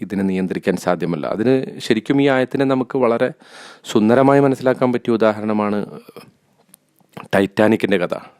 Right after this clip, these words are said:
ടൈറ്റാനിക് എന്ന് പറയുന്ന കപ്പലിനെ കുറിച്ച് നമ്മളെല്ലാവരും കേട്ടിരിക്കും.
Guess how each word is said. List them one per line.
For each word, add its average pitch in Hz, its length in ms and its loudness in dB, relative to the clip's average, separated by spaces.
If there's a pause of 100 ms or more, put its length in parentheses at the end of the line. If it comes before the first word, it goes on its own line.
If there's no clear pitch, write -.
(100)
ടൈറ്റാനിക് 110 560 0
എന്ന് 117 180 0
പറയുന്ന 110 320 -2
കപ്പലിനെ 107 420 -2
കുറിച്ച് - 340 -6
നമ്മളെല്ലാവരും 104 680 2
കേട്ടിരിക്കും. 101 420 -8